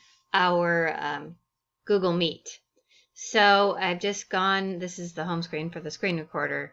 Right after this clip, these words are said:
but, um, I've logged out of all other Gmail accounts.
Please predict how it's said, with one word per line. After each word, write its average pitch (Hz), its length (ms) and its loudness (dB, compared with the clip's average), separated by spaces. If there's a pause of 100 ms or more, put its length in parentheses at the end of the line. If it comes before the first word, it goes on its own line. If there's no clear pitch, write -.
(500)
but, 180 400 2
um, 160 580 -4 (680)
I've 185 360 2
logged 190 400 4
out 175 240 8
of 170 120 -2
all 170 720 2
other 165 480 -2 (180)
Gmail 160 400 -6
accounts. - 680 -16